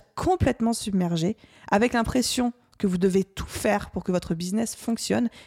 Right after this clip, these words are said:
et du coup vous vous épuisez à essayer de tout faire, et quand vous essayez de tout faire, bah, en fait, au final vous faites rien à fond, et évidemment vous n'avez pas de résultat. Et donc comment on fait quand on a l'impression de ne pas être sur tous les fronts ? Et bah, tout simplement de choisir le front sur lequel on veut être. Quand on,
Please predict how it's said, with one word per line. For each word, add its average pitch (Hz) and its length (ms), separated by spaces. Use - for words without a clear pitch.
et 226 80
du 190 140
coup 269 100
vous 233 100
vous 175 160
épuisez 202 440
à 180 140
essayer 180 320
de 165 140
tout - 240
faire, 262 240
et 214 60
quand 202 100
vous 196 80
essayez 185 180
de - 40
tout 165 100
faire, - 180
bah, 180 100
en - 20
fait, 185 160
au - 40
final 185 200
vous 165 80
faites - 200
rien 208 320
à - 100
fond, 226 260
et 175 160
évidemment 175 380
vous 220 100
n'avez 175 140
pas 180 100
de 175 60
résultat. 165 340
Et 214 80
donc 233 140
comment 320 240
on 220 60
fait 254 240
quand 208 180
on 185 60
a - 20
l'impression 190 320
de 262 100
ne 185 80
pas 220 120
être 254 80
sur - 160
tous - 100
les 214 140
fronts ? 175 300
Et 185 80
bah, 180 80
tout - 100
simplement 220 680
de 180 180
choisir 175 640
le 220 260
front - 380
sur - 160
lequel 180 260
on 185 100
veut 156 140
être. - 300
Quand 233 220
on, 226 200